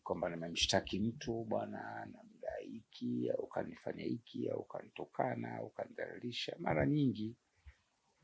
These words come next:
najua dunia hii tunapita tu, unasamehe, unasamehe. Na hata kwa aina ya kazi niliyofanya, wakati mwingine una-, unaona kabisa, kuna wakati unapigiwa na wa-,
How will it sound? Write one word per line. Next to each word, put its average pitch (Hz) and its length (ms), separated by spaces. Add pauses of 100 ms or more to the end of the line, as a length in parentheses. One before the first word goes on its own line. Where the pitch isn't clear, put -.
(140)
najua 120 280
dunia 110 400
hii 101 300 (760)
tunapita - 600
tu, - 240
unasamehe, - 760
unasamehe. - 640 (1500)
Na 85 140
hata 92 880 (1500)
kwa 87 220
aina 101 280
ya 87 100
kazi 95 500
niliyofanya, 90 680
wakati - 380
mwingine 135 680
una-, 147 300
unaona 160 460
kabisa, 87 500
kuna 95 200
wakati - 340
unapigiwa 101 720
na - 120
wa-, - 540